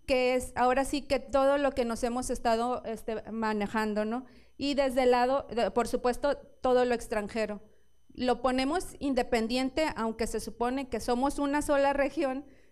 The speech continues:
lo ponemos independiente porque necesitan una comunicación muy específica que estos mercados manejan diferente.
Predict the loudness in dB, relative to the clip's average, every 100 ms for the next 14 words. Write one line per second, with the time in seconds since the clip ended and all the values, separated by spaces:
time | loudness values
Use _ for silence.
0 | -20 -6 0 0 2 0 2 0 2 0
1 | 0 0 0 0 0 -2 -2 -4 -2 0
2 | 0 0 0 0 0 -2 -2 -2 -2 -2
3 | 0 0 0 -2 -2 -4 -4 -2 -2 -2
4 | -12 -20 -10 -4 -4 0 -2 0 -2 0
5 | 0 0 -2 -2 -4 -4 -6 -6 -4 -2
6 | -2 -6 -10 -12